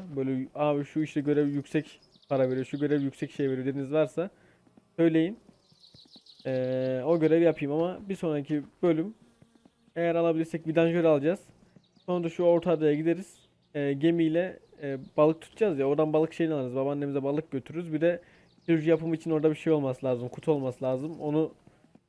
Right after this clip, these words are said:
getiririz. Ee, tekrar söyleyeyim, bu videoyu atmayacaktım. Ama dediğim gibi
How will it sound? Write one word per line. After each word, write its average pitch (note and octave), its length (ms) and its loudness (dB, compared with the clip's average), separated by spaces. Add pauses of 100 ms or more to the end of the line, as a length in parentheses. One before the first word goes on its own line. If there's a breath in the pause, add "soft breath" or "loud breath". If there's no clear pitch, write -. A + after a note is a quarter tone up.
(180)
getiririz. C#3+ 400 -6 (1500)
Ee, C#3+ 240 -2
tekrar G#3 320 2
söyleyeyim, D3+ 300 -2
bu F3+ 40 -2
videoyu F3+ 200 2
atmayacaktım. D3 600 -4 (1200)
Ama F3+ 340 0 (360)
dediğim D3+ 300 0
gibi D3 280 -2